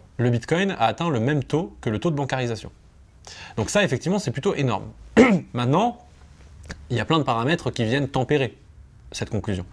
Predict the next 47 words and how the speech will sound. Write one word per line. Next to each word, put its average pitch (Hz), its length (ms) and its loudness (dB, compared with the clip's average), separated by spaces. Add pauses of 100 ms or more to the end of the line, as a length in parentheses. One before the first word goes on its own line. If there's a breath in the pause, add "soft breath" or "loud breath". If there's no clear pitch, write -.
(500 loud breath)
Notamment, 127 560 2
dans 110 220 0
un 110 60 -2
premier 104 300 -2
temps, 160 140 -2
la 123 100 -2
plupart 113 260 -2
des 101 120 -2
gens 127 200 0
qui - 140 -8
ont 95 80 -2
téléchargé 98 400 -4
le 101 80 -2
portefeuille, 135 560 -4
c'était 101 240 -6
pour - 180 -6
toucher, 147 540 -2
euh, 98 180 -4
les 98 100 -4
trente 104 200 -4
dollars 127 260 0
offerts 117 240 -4
par 98 120 -2
le 95 60 -2
gouvernement 98 480 -2
à 131 80 -4
tous 110 120 -4
ceux 165 260 -4 (480 loud breath)
qui 120 140 0
le 113 100 2
téléchargeaient. 107 480 -4 (600 loud breath)
Euh, 98 200 -2
est-ce 139 200 2
que 143 300 4 (100)
cette, - 380 -4
euh, 95 300 -2 (240)
euh, 98 80 -4 (720)
on - 60 -2
va 95 80 0
dire - 160 0
cet - 280 -4 (120)
engouement 120 420 2
pour 101 140 -2
le 98 60 0
Bitcoin 156 440 0
va 104 160 -2
persévérer 110 680 -2